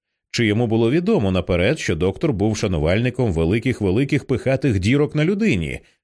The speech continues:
чи це був просто збіг? Лізі не вірила в те, що то був збіг. Їй здавалося, то був би надто великий, а тому малоймовірний збіг. Але якщо Скотт про це знав, то звідки він про це знав?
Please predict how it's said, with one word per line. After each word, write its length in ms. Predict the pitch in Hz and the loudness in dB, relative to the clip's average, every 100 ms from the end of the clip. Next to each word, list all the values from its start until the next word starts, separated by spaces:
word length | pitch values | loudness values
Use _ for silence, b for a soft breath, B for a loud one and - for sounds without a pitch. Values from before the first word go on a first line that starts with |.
| - | -4
чи 120 | 262 | -2
це 140 | - | 0
був 220 | 220 220 214 | 2 2 2
просто 340 | 202 190 202 | 0 0 -2
збіг? 420 | 156 98 - - _ _ _ _ _ - | -2 -4 -4 -10 _ _ _ _ _ 0
Лізі 300 | 104 117 120 | 2 2 2
не 140 | 120 | 2
вірила 340 | 117 143 104 92 | 2 2 2 0
в 80 | |
те, 220 | - 175 160 | -2 -2 0
що 200 | - 113 | -2 -2
то 120 | 113 | 0
був 180 | 143 160 | 0 0
збіг. 440 | 139 101 - - _ _ - | 0 -2 -4 -12 _ _ -2
Їй 220 | 104 110 | 0 2
здавалося, 720 | 80 80 85 139 - 104 85 | 0 0 2 2 0 0 0
то 240 | 90 - 151 | 0 0 0
був 320 | 123 147 117 | 2 2 2
би 300 | 120 143 135 B B - | 2 2 0 B B -2
надто 420 | 107 131 - 123 | 0 0 0 0
великий, 680 | 117 131 196 - 95 82 85 | 2 2 0 0 0 0 0
а 220 | 104 107 | 2 2
тому 340 | 98 92 117 143 | 2 0 0 2
малоймовірний 840 | 113 120 123 127 151 208 107 95 | 2 2 2 2 2 0 2 0
збіг. 440 | 82 76 60 - _ _ _ _ | 0 -2 -4 -8 _ _ _ _
Але 180 | - 147 | 0 2
якщо 280 | 190 180 220 | 0 0 -2
Скотт 380 | 208 - 131 - | -2 0 -2 -2
про 160 | 101 | -4
це 200 | 92 104 | -2 0
знав, 480 | 85 90 82 87 139 - _ _ | 0 0 0 0 -2 -10 _ _
то 140 | - 196 | -2 0
звідки 460 | 147 196 196 - | 2 2 0 0
він 160 | 101 110 | 0 0
про 160 | - 131 | 0 -2
це 160 | 151 | 0
знав? 340 | 107 92 73 | 0 -2 -2